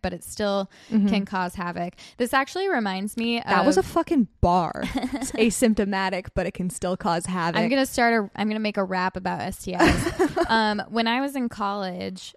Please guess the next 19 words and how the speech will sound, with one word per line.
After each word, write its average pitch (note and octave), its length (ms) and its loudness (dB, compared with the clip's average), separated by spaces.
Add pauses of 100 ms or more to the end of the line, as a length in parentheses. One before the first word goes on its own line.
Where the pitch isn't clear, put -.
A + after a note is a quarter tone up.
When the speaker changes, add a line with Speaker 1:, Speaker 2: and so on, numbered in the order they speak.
(140)
Speaker 1:
I, G3 720 0 (560)
uh, G3 380 0
stayed G#3 600 -2 (300)
in G#3 480 -2
Flagstaff G#3 560 -2
for B3+ 120 -2
the C4 80 -2
summer, D4 440 -2 (400)
and, G3+ 600 0
um, G3 280 -2
one G#3 100 0
of A3+ 40 -2
my G#3+ 120 0
friends G3+ 360 -2
was G#3 140 -6
up G3+ 140 -4
there G3 160 -2
as F#3 160 -4
well, F#3 460 2